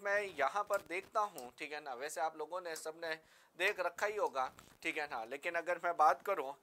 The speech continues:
यहाँ पर botany और जूलॉजी की, ठीक है ना, तो botany और जूलॉजी के अंदर लगभग लगभग जो है वो अपन यहाँ पर कहते हैं all एनसीईआरटी जो है,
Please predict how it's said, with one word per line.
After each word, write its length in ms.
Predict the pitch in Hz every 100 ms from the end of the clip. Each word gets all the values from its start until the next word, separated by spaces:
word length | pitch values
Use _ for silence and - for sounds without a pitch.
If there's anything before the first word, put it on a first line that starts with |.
| _ _ 143
यहाँ 220 | 165 196 -
पर 220 | 151 151 - - -
botany 360 | 151 170 220 226
और 140 | 220
जूलॉजी 420 | 170 151 170 175 202
की, 260 | - 120 123
ठीक 180 | 156 143
है 60 | 147
ना, 240 | 135 110 101 _ _ 151
तो 100 | 151
botany 420 | 147 160 208 226
और 180 | 220 196
जूलॉजी 420 | 156 151 180 196
के 120 | 196
अंदर 480 | 185 165 147 143 156 - - -
लगभग 380 | 139 156 185 202
लगभग 360 | 190 180 202 185
जो 100 | 190
है 300 | 175 165 131
वो 140 | 139 170
अपन 260 | 170 170
यहाँ 240 | 165 165 -
पर 140 | 165 151
कहते 220 | 156 151
हैं 80 | 175 156 156
all 200 | 190 202
एनसीईआरटी 640 | 185 196 196 190 180 185 180
जो 200 | 170 151
है, 300 | 156 131